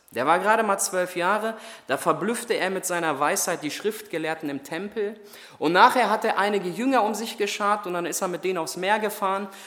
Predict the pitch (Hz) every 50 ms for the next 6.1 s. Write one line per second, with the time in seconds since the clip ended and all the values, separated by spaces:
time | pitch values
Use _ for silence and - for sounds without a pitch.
0 | - - - 123 143 160 190 220 226 - 226 - - 180 190 170 165 147 196 208
1 | 240 262 254 240 185 190 180 - - - - - 247 269 269 247 143 156 160 127
2 | 143 151 160 170 190 208 240 233 196 - 143 156 170 170 - - 226 226 226 214
3 | 202 185 185 226 233 233 214 185 190 202 214 226 220 175 160 - - 175 - -
4 | - 175 170 190 214 226 220 214 175 147 160 156 147 175 190 190 - - - 175
5 | 170 180 170 160 165 170 160 - - - 151 - - - - 190 190 156 127 127
6 | 147 180